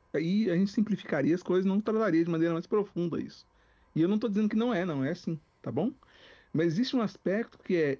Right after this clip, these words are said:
esse amor de Deus que não chegou a mim através dos meus pais.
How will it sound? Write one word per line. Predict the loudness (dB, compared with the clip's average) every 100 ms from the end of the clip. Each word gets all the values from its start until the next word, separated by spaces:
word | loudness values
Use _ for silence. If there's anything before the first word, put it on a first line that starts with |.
| 0
esse | 0 0 -2 -4
amor | -2 0 0 0
de | -2
Deus | -2 0 0 -2
que | -2
não | 0 0
chegou | 0 -2 0 2 4
a | 2
mim | 0 -2 -2
através | -2 -2 0 0 0 0
dos | 2
meus | 4 2 0
pais. | -2 -2 -2 -8 -18